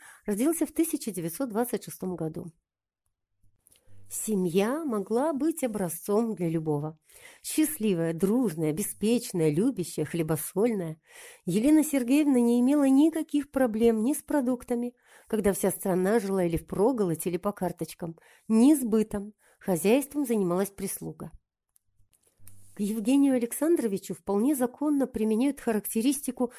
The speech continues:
данную Булгаковым мужу своей романной Маргариты. Он и правда был молод, красив, добр, честен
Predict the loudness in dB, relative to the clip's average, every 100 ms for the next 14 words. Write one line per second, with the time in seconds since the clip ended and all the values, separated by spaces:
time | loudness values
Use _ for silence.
0 | -20 -6 4 6 6 4 2 0 2 0
1 | 0 0 -2 -2 4 4 4 0 -2 0
2 | 2 0 0 0 2 4 4 4 2 2
3 | 0 0 -2 -10 _ _ _ _ 2 4
4 | 4 2 0 0 -2 -2 -2 -8 _ -2
5 | 2 2 2 -4 _ -8 -6 -4 -6 -6
6 | -10 0 0 0 -8 -8 -2 -2 -2 -8